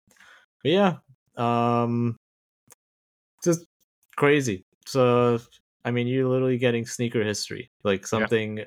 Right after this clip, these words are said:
Speaker 1: amazing happened in each, like, while each of these shoes w-, was being worn.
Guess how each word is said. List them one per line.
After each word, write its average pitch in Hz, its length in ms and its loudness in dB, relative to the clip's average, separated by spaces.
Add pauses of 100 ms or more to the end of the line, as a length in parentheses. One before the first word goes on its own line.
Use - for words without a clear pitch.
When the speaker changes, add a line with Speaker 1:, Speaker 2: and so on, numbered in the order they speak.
Speaker 1:
amazing 107 480 0
happened 104 480 -2
in 101 180 -6
each, - 580 -10
like, 104 300 -2 (120)
while 110 440 -2
each 110 200 -6
of 107 100 -6
these 107 180 -4
shoes 104 320 -4
w-, 107 180 -10 (180)
was 107 260 -12 (160)
being 107 280 0
worn. 95 320 -6